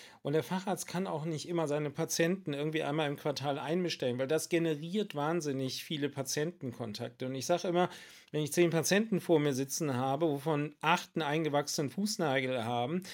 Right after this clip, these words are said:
dann kosten die mich so viele Ressourcen, dass ich für die zwei, die jetzt wirklich eine schlimme Erkrankung haben, die Ressourcen einfach nicht habe. Und ich glaube, es würden alle davon profitieren, wenn wir in Deutschland in so ein Primärarztsystem gehen würden.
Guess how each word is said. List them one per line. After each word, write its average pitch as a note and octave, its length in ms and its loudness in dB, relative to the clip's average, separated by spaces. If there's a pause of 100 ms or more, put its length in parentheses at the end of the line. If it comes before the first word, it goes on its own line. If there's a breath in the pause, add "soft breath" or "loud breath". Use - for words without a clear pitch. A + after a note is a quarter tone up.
(260 loud breath)
dann C#3 120 -2
kosten F#3 360 2
die D3+ 60 -2
mich D#3+ 160 -2
so G#3+ 120 2
viele F3+ 280 2
Ressourcen, D3 500 2
dass D3 160 4
ich - 100 -6
für D#3+ 100 0
die C#3+ 160 -4
zwei, G3 680 2
die D3 160 -6
jetzt D#3+ 180 4
wirklich G#3 200 2
eine D3 100 0
schlimme C3+ 300 0
Erkrankung C3 640 -4
haben, C#3+ 240 0
die D3 80 -6
Ressourcen C#3 500 -2
einfach A#2 320 -6
nicht A2 240 -8
habe. A#2 260 -12 (600 loud breath)
Und C#3+ 160 0
ich - 120 -4
glaube, F3 300 6
es D#3 240 2
würden D#3+ 160 6
alle E3 220 4
davon D#3+ 320 4
profitieren, D3+ 640 0
wenn C#3+ 120 2
wir D3 80 0
in C#3 80 -2
Deutschland C#3 560 2
in E3 160 0
so D#3+ 100 2
ein C#3+ 100 2
Primärarztsystem C#3 1080 -2
gehen D#3 400 -2
würden. F3+ 540 2